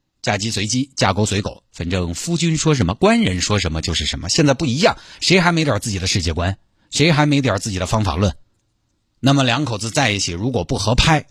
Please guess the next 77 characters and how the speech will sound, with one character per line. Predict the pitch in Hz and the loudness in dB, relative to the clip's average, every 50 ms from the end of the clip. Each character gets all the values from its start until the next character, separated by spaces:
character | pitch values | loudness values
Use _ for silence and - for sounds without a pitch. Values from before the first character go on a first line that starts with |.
| _ _ | _ _
必 | - 269 262 185 120 110 | 4 4 6 4 4 2
定 | 104 120 98 82 | 0 -2 -2 -2
会 | 82 - 110 | -2 -2 -4
有 | 87 73 - | -4 -4 -8
冲 | - 90 82 82 | -12 -14 -14 -14
突。 | - - 64 | -16 -16 -10
我 | 80 104 117 | -6 -4 -4
随 | - - 127 123 151 226 - | -2 0 0 2 2 2 2
便 | 294 269 175 | 2 2 2
说 | - - 135 131 | 2 2 2 2
几 | 104 95 | 0 0
个 | 80 92 | -2 -2
现 | - - 147 117 | -2 -2 -2 0
代 | 107 104 95 | 0 -2 -2
夫 | - 98 | -4 -6
妻 | 98 - 101 | -8 -6 -6
当 | 92 98 98 | -4 -4 -4
中 | 90 95 98 | -4 -6 -6
可 | - - - 95 82 76 | -6 -4 -2 -2 -2 0
能 | 73 82 110 - | 2 2 4 4
存 | - - 87 95 92 | 4 2 0 0 2
在 | 104 92 | 2 2
的 | 82 78 | 2 0
争 | - - 101 104 | 0 0 2 2
议 | 104 95 | 2 0
点： | 85 71 - - _ _ _ - - - _ _ _ _ _ _ | 0 -4 -8 -14 _ _ _ -20 -20 -20 _ _ _ _ _ _
消 | - - 202 196 | 0 4 4 6
费 | 202 202 156 | 6 4 4
观 | 120 190 202 202 | 2 2 2 2
念 | 185 131 | 2 0
是 | 104 - 110 | 0 -2 -2
不 | |
是 | 113 - | -4 -4
可 | - 101 | -4 -4
以 | 98 | -6
冲 | 92 - 113 104 98 | -6 -6 -6 -8 -8
突？ | - - - _ - - _ - - - | -8 -12 -18 _ -20 -20 _ -14 -4 2
育 | 233 294 294 214 | 4 4 4 4
儿 | 117 117 123 | 4 2 0
观 | - 160 147 | 0 0 -2
念 | 151 143 117 95 | -2 -2 -4 -4
是 | - 113 | -4 -6
不 | 107 | -8
是 | |
可 | - - 107 | -8 -8 -8
以 | 87 | -8
冲 | - - 117 101 | -8 -8 -8 -8
突？ | 95 - - _ _ _ _ _ _ _ _ | -10 -10 -16 _ _ _ _ _ _ _ _
中 | - - 254 262 | 0 2 4 4
医 | 262 262 254 233 | 4 4 4 2
西 | - - 240 233 233 240 | 0 0 0 0 0 0
医 | 240 220 | 0 0
是 | - 226 | 0 -2
不 | 180 160 | -2 -2
是 | 120 | 0
可 | 117 | 0
以 | 120 101 | 0 0
冲 | 95 - - 143 123 | 0 0 -2 -2 -2
突 | 110 98 87 | -2 -4 -8
一 | 73 73 | -10 -10
下？ | - - - _ _ _ _ _ _ _ _ _ _ - | -12 -14 -14 _ _ _ _ _ _ _ _ _ _ -2
买 | 143 160 170 170 180 | 0 2 4 4 4
不 | 185 254 254 | 4 4 4
买 | 208 160 123 110 | 4 4 2 0
房， | - 110 95 104 123 165 180 - _ _ _ | -2 -4 -4 -4 -4 -6 -8 -12 _ _ _
要 | 202 240 277 269 | -2 0 0 2
不 | 240 262 | 2 2
要 | 254 240 | 2 2
买 | 214 175 117 113 | 2 2 0 0
学 | - - 117 127 151 | -2 -4 -4 -4 -4
区 | - 214 208 | -4 -6 -6
房， | 165 - 87 80 87 - | -8 -8 -10 -12 -12 -8
买 | 131 143 156 151 147 | -4 -2 0 0 0
多 | 127 - 202 269 | 0 2 4 4
少 | 196 277 247 | 4 4 2
套 | - - 120 113 | 0 -2 -4 -4
房， | 104 - - 76 - | -4 -6 -10 -12 -14